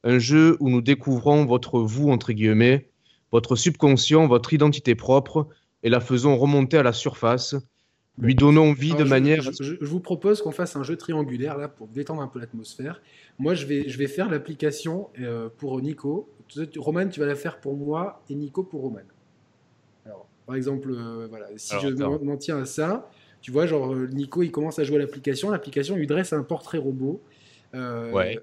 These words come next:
Speaker 2: un monde où il y a plus d'immeubles, où on vit tous dans des, dans des huttes, tranquillement. Euh, tout le monde a une Switch, c'est obligatoire,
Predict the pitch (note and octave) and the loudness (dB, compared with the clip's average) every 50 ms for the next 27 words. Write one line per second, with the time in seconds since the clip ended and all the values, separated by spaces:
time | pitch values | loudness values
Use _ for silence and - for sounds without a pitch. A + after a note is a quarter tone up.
0 | _ _ C3+ C3+ D3 F3 G#3 F#3+ F3 D#3+ D3 - - G3+ G3 F3+ E3+ C#3+ C3 C3+ | _ _ -8 -6 -4 -4 -4 -4 0 -2 -2 -2 -2 -10 -10 -8 -6 -6 -6 -6
1 | C#3 C3 A2 _ _ _ _ _ C#3 C3+ C3 C3 B2+ C#3 C3+ - G3+ A3 G3+ D#3+ | -8 -10 -18 _ _ _ _ _ -12 -8 -8 -8 -8 -10 -14 -10 -10 -10 -6 -6
2 | D#3 D3 C#3 C3+ C#3 C#3 C3+ C3+ C3+ - C3 C3 B2+ A#2+ A#2+ - - - - - | -6 -6 -4 -4 -4 -4 -4 -6 -8 -10 -8 -8 -6 -6 -8 -8 -10 -14 -20 -20
3 | - _ _ _ _ D3 C3+ - C#3 B2 A#2 A2+ - _ _ _ A2+ A2 G#2+ A2 | -20 _ _ _ _ -16 -12 -12 -12 -10 -10 -12 -14 _ _ _ -18 -16 -16 -16
4 | G#2+ G#2+ G#2 _ _ _ _ _ _ _ _ _ _ - G#3 G3 G3+ A#3 A#3+ G#3+ | -16 -18 -20 _ _ _ _ _ _ _ _ _ _ -4 -2 0 0 2 2 2
5 | F3+ F3 - - - - - F3+ - - - - D3+ C#3+ D3 D3 C#3+ C#3+ C3+ C#3 | 2 2 0 -4 -8 -10 -12 -12 -10 -12 -10 -8 -8 -8 -6 -2 -2 -2 -2 -2
6 | - A#2 A#2 - | -8 -12 -14 -16